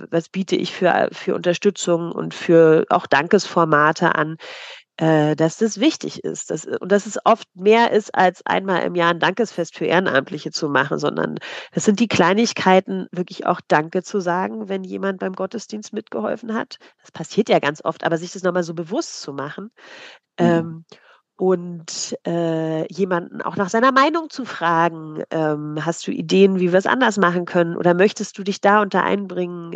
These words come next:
Speaker 1: ähm, mit deinen Ideen? Ähm, äh, kann ich dich unterstützen? Brauchst du Schwierigkeiten?“ Oder wenn ich mitbekomme, dass es in einer Gruppe Konflikte gibt,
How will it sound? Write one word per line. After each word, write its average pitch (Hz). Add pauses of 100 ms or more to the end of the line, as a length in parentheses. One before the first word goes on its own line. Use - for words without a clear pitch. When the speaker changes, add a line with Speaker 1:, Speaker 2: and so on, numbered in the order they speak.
(120)
Speaker 1:
ähm, 165
mit 175
deinen 175
Ideen? 165 (1160)
Ähm, 156 (400)
äh, 175
kann 185
ich 214
dich -
unterstützen? 214
Brauchst 196
du 226
Schwierigkeiten?“ 208
Oder 170
wenn 202
ich 208
mitbekomme, 208
dass 180
es 208
in 196
einer 202
Gruppe 208
Konflikte 208
gibt, -